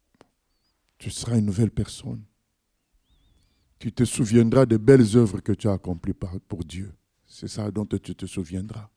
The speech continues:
Donc, oui, nous avons à souffrir, mais nous sommes des passages. C'est un passage. Tenons bon, tenons bon. Jusqu'à parfois la mort,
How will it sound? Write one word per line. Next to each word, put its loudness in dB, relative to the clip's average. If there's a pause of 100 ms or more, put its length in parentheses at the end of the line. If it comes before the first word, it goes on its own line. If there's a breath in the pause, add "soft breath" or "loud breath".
(1400)
Donc, 4 (560)
oui, 6 (1120)
nous 4
avons 8
à 6
souffrir, -2
mais 0
nous -2
sommes -2
des -6
passages. -16
C'est -6
un 0
passage. -14 (1300)
Tenons 10
bon, 6 (560)
tenons 4
bon. -2 (1080)
Jusqu'à 2
parfois 6
la 8
mort, 4